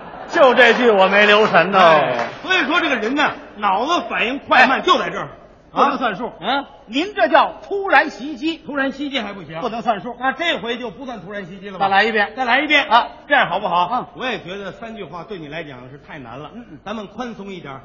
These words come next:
Speaker 1: 哎。
Speaker 2: 五句。
Speaker 1: 增加两句。
Speaker 2: 增加两句。
Speaker 1: 好。
Speaker 2: 千万别再出错了。
Speaker 1: 错不了。
Speaker 2: 注意听啊。
Speaker 1: 哎。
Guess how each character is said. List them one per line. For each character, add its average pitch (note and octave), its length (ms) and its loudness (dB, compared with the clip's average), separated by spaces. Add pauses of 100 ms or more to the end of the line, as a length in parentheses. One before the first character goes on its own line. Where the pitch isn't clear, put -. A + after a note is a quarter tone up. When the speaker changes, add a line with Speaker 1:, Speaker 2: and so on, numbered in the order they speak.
Speaker 1:
哎。 C#3+ 240 -14
Speaker 2:
五 G3+ 140 -12
句。 A#3+ 360 -10
Speaker 1:
增 G3 160 -16
加 F3+ 140 2
两 B2 200 -4
句。 C#3 120 -16
Speaker 2:
增 A3 180 -14
加 G3 140 -8
两 D#3 200 -12
句。 E3 220 -10
Speaker 1:
好。 D3+ 240 -2
Speaker 2:
千 C#4+ 240 -8
万 B3+ 140 -2
别 A3 120 -4
再 A3 120 -4
出 G#3 160 -14
错 A#3 180 -6
了。 G#3 140 -8
Speaker 1:
错 G3 160 0
不 D#3+ 40 -10
了。 D3+ 300 0
Speaker 2:
注 C#4 100 -8
意 B3 120 -6
听 C4 200 -6
啊。 F3+ 220 2
Speaker 1:
哎。 D#3 200 -2